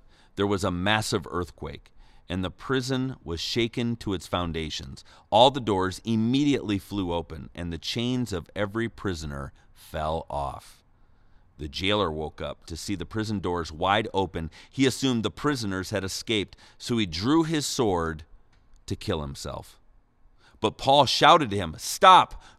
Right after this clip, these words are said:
Don't kill yourself. We're all here." The jailer called for lights and ran to the dungeon and fell down trembling before Paul and Silas. Then he brought them out and asked, "Sirs,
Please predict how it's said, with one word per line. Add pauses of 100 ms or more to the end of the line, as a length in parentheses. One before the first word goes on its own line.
Don't
kill
yourself.
We're
all
here." (1120)
The
jailer
called
for
lights (220)
and
ran
to
the
dungeon
and
fell
down
trembling
before
Paul
and
Silas. (840)
Then
he
brought
them
out
and
asked,
"Sirs,